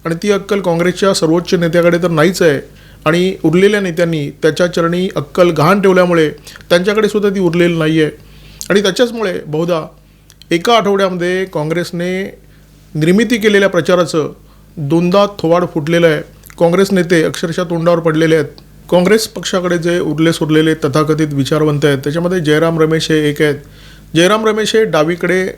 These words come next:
झुकलेले विचारवंत आहेत आणि ते राहुल गांधी यांचे मार्गदर्शक म्हणून वावरत असतात. राहुल गांधी यांच्या भाषणाचे मुद्दे सुद्धा जयराम रमेशच देतात, अशा प्रकारची चर्चा आहे.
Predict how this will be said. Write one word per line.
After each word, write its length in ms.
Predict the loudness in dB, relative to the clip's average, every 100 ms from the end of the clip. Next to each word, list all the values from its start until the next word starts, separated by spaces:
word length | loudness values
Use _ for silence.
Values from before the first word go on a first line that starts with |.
| -6
झुकलेले 640 | -2 0 2 2 -2 -4
विचारवंत 500 | -2 2 2 2 2
आहेत 200 | 2 2
आणि 120 | -2
ते 240 | 0 0 0 -4 -18 -20 -12 -2
राहुल 280 | 2 2
गांधी 360 | 4 2 2 0
यांचे 260 | 0 0 0
मार्गदर्शक 580 | 0 0 2 0 0 -2
म्हणून 240 | -2 -2 -2
वावरत 340 | 0 2 2
असतात. 260 | 0 0 -2 -6 -20 -20 -20 -20 -20 -20 -2
राहुल 200 | 2 4
गांधी 240 | 2 2
यांच्या 260 | 0 0 -2
भाषणाचे 520 | -2 -2 -4 -2 -2
मुद्दे 440 | -2 -2 2 2 2
सुद्धा 240 | 2 2
जयराम 380 | 4 2 2 2
रमेशच 320 | 2 2 -2
देतात, 340 | 0 0 0 0
अशा 180 | -2
प्रकारची 380 | 0 0 0 -2
चर्चा 300 | -2 -2 0
आहे. 140 | 0